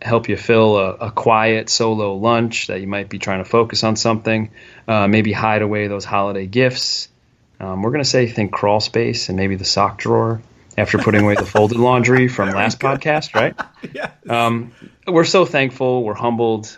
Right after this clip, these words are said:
Speaker 1: and we're honestly honored to chat N C A A hoops with you guys. Um, Mike and I would just like to say thank you to the ever-expanding audience, and we wanna say hello out there to,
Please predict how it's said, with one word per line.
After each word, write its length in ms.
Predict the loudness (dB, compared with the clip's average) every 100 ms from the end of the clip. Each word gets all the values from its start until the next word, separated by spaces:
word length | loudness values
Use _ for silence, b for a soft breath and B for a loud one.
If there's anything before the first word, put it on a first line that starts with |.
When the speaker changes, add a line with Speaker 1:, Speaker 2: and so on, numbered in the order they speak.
| -8
Speaker 1:
and 180 | -4
we're 120 | -2 0
honestly 420 | 0 0 -2 -4
honored 340 | -4 -6 -6
to 80 | -10
chat 300 | -8 -8 -8
N 140 | -8 -8
C 140 | -6
A 40 | -6
A 60 |
hoops 220 | -6 -8 -8
with 140 | -6
you 80 | -6
guys. 360 | -4 -4 -6 B B B B
Um, 460 | -2 2 2 2 0 -6 0
Mike 320 | 2 2 2
and 80 | 0
I 360 | 2 0 -2
would 180 | -4 -6
just 180 | -4 -2
like 140 | -4
to 80 | -4
say 180 | -6 -4
thank 260 | -2 -2
you 60 | -2
to 120 | -8
the 140 | -6 -6
ever-expanding 600 | -6 -8 -4 -2 -2 -2
audience, 580 | 0 2 2 2 -2 -6 b b b
and 140 | 0 4
we 40 |
wanna 200 | 4 4
say 180 | 4 4
hello 300 | 4 4 6
out 200 | 4 2
there 240 | -2 -4 -8
to, 260 | -12 -14